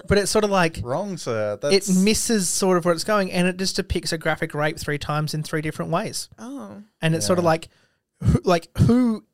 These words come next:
Speaker 1: is this for?
Speaker 2: That went to Disney, didn't it, at some
Speaker 3: Yeah,
Speaker 2: point? 'Cause
Speaker 3: it's
Speaker 2: it,
Speaker 3: on
Speaker 2: it,
Speaker 3: Disney.
Speaker 2: it did that bad where
Speaker 1: I watched it on Foxtel.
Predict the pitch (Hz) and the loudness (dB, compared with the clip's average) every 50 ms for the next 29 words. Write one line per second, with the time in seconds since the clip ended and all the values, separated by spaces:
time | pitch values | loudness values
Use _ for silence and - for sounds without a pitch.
0 | _ _ _ _ _ 240 247 208 170 - - 196 180 - - - - - - 175 | _ _ _ _ _ -6 -4 -4 -4 -2 -4 -4 -4 -4 -6 -10 -6 -2 2 2
1 | 170 160 143 131 123 151 208 302 - - 127 117 110 117 139 160 151 113 98 92 | 2 2 2 0 -2 -4 -6 -6 -8 -10 -12 -10 -10 -10 -8 -8 -8 -8 -8 -8
2 | 107 107 120 151 226 294 - - - - - - 262 285 294 - - - 190 190 | -8 -8 -8 -10 -12 -12 -14 -16 -12 -8 -6 -6 -4 -4 -4 -4 -6 -6 -10 -10
3 | - - - - - 285 294 - - 240 254 254 - 226 95 95 - 240 - - | -10 -8 -8 -6 -6 -6 -8 -8 -8 -10 -12 -14 -14 -16 -18 -18 -18 -20 -14 -12
4 | 135 131 208 220 165 143 143 131 117 - - 110 107 110 110 107 98 98 101 104 | -10 -8 -8 -8 -6 -4 -4 -4 -4 -6 -6 -6 -6 -4 -4 -4 -6 -8 -8 -8
5 | 104 104 104 104 98 160 202 233 254 240 - - 180 156 143 143 - - 143 165 | -6 -6 -6 -2 2 4 4 4 4 4 2 -2 -2 -2 -2 -4 -4 -6 -6 -6
6 | - - - 139 131 131 131 | -6 -8 -8 -8 -10 -10 -12